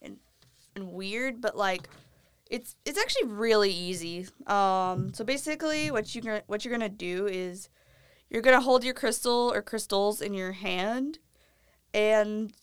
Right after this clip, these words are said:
close your eyes. And again, this is all about visualization. So you're just gonna imagine your energy going into your crystals. I know some people have a hard time with this, so this method not be, be for everyone, but it helps with me.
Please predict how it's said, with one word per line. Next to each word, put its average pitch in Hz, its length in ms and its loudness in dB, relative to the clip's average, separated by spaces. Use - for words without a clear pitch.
close 269 260 4
your 269 120 0
eyes. 233 480 6
And 196 440 0
again, 202 280 4
this 208 120 -6
is 226 100 -4
all 190 200 0
about 185 340 0
visualization. 180 1080 -2
So 185 220 -2
you're 180 140 -2
just 190 220 -6
gonna 185 360 -2
imagine 220 580 0
your 220 140 -2
energy 220 480 -2
going 202 280 0
into 202 220 -6
your 190 80 -6
crystals. 180 460 -4
I 175 100 0
know 208 120 0
some 233 160 -4
people 240 220 -6
have 202 200 0
a - 20 -20
hard 202 220 2
time 196 260 -2
with 196 140 -8
this, 190 160 -4
so - 180 -8
this 180 180 -10
method 196 320 -4
not 180 240 -4
be, 180 220 -4
be 185 140 -10
for 180 180 -4
everyone, 214 540 -2
but 180 320 -4
it 180 80 -8
helps 175 360 -10
with 196 160 -10
me. 185 380 -10